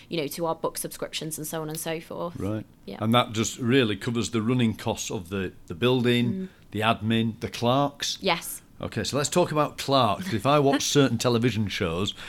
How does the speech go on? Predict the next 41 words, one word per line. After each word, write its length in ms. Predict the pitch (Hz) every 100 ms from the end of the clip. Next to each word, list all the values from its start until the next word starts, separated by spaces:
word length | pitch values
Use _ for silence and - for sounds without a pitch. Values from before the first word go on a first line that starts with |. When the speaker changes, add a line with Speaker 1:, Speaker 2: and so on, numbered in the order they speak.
| -
Speaker 2:
you 140 | - 120
would 100 | 117
think 200 | 135 120
that 100 | 110
the 80 | 123
clerks 580 | - 151 180 165 - - -
run 300 | - 104 104 98
the 80 |
show 280 | 95 - 85
Speaker 1:
<laughs> 560 | - - 277 - 415 381
Speaker 2:
rather 280 | 113 127 123
Speaker 1:
You 100 | 127
Speaker 2:
than 20 |
the 80 | 277
Speaker 1:
wouldn't 60 |
be 60 | 127
wrong. 100 | 127 117 123
Speaker 2:
barristers. 200 | 165 220
I'm 220 | 165 131 127
not, 200 | 143 147
Speaker 1:
<laughs> 20 |
Speaker 2:
I'm 340 | - - 127 131
not, 260 | 139 - - - 117
I'm 160 | 120
not 180 | 127 143
suggesting 320 | - 143 135
that's 220 | 135 123 123
right. 460 | 123 110 151 190 - - - - -
But 260 | 139 139 -
talk 240 | 165 214
to 60 | 214
me 60 | 208
about 240 | 196 170
the 60 | 165
clerks. 460 | - 156 135 113
They're 260 | 113 123 151
intriguing. 460 | 147 - 143 117 104
So 140 | 117
they're 200 | 127 147
not 380 | 143 139 196 151
barristers, 680 | 170 185 175 - 202 202